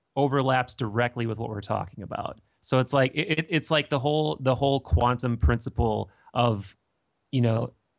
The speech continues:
things fundamentally changing once they've been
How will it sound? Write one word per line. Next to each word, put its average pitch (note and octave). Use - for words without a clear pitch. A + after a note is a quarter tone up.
things C#3+
fundamentally C#3
changing A#2+
once A2
they've G2+
been A2